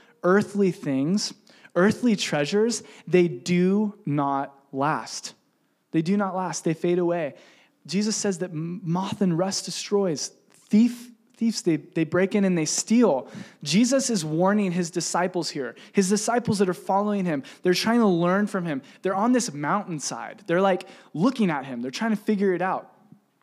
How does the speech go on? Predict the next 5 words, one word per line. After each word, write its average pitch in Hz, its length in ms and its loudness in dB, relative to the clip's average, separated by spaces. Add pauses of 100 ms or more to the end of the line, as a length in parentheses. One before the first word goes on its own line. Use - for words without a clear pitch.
(260)
Okay? 165 320 2 (340)
Well, 180 440 0 (100)
he's 202 300 0
warning 196 400 0
them, 131 200 -6